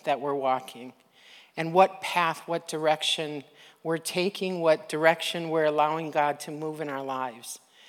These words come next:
Because I think all of us surrender to a degree, but there might be areas that we still hang on to that God doesn't want us to. And so I'm believing by the end of this service, me included,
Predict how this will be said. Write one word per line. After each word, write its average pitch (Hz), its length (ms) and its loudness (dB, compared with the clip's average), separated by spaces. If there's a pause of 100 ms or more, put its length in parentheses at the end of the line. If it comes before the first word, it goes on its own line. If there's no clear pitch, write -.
(300)
Because 170 260 -6
I 175 80 4
think 170 300 -4
all 151 240 4
of 180 120 0
us 175 140 0
surrender 160 640 0
to 165 280 -2
a 156 60 0
degree, 156 680 -4 (640)
but 160 100 -4
there 170 100 0
might 175 320 2
be 185 180 0
areas 170 640 4
that 147 180 2
we 170 240 -2
still 160 540 2 (180)
hang 156 260 -2
on 143 220 -2
to 127 360 -8 (680)
that 143 160 -2
God 147 180 4
doesn't 139 320 -2
want 131 160 -6
us - 220 -6
to. 120 260 -12 (720)
And 147 100 -4
so 160 200 2
I'm 180 240 4
believing 185 440 2
by 156 140 2
the 156 120 -2
end 160 200 -4
of 170 80 -2
this 175 160 0
service, 160 760 0
me 165 240 -2
included, 180 800 0